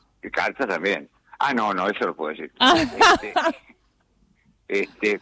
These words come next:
Speaker 1: pero, pero digamos que el paquete era bastante pesado para hacer castañas, pero si el general me dijo que eran castañas, eran castañas.
Speaker 2: Y sí, era-, eran
Speaker 1: Entonces,
Speaker 2: castañas.
Speaker 1: sí.
Speaker 2: Eh, pero, eh, aparte, el otro día se hizo viral,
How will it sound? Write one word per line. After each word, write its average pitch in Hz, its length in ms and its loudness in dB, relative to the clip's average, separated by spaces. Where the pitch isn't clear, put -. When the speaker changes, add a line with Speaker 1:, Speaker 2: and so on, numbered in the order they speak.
Speaker 1:
pero, 120 520 2
pero 117 180 2
digamos 151 420 0
que 139 120 -4
el 113 320 -6
paquete 147 360 -6
era 143 120 0
bastante 120 420 -2
pesado - 340 -4
para 90 140 -4
hacer 98 120 -8
castañas, 92 440 -2
pero 85 120 -6
si 87 60 -4
el 95 80 -2
general 123 260 2
me 139 60 0
dijo 120 160 -2
que 107 80 2
eran 113 120 0
castañas, 160 600 -4
eran 92 180 -4
castañas. 73 520 -10
Speaker 2:
Y 202 160 -2
sí, 196 280 0
era-, 196 200 -2
eran - 40 -6
Speaker 1:
Entonces, - 60 0
Speaker 2:
castañas. 147 540 -6
Speaker 1:
sí. 90 80 0
Speaker 2:
Eh, 202 420 0
pero, 220 320 2
eh, 220 80 2
aparte, 294 400 0
el 277 100 -2
otro 302 200 -2
día 311 220 2
se 220 260 0
hizo 226 480 0
viral, 240 500 0